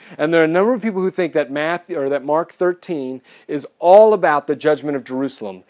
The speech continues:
every last bit of it. And there's nothing in there that has anything to do with the future. All of it got fulfilled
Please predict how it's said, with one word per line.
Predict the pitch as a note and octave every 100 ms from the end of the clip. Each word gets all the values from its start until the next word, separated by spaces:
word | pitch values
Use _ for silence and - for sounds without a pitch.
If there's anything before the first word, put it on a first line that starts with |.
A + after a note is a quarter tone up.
| _ -
every | E3+ F3+ F3
last | D#3+ D#3 - C3
bit | C#3+
of | A2
it. | G#2+
And | A#2+
there's | C3 A#2+
nothing | C#3 F#3 F3+ E3+ D#3
in | C#3
there | B2
that | B2 A#2+
has | C3+ B2+
anything | C#3 C3 C3+ B2+
to | B2
do | B2
with | A#2 -
the |
future. | A#2 B2+ B2 - G2 F#2+ _ - -
All | C#3+ F3+
of | E3+
it | D3+
got | D3+ C3
fulfilled | - - D#3 C3 A2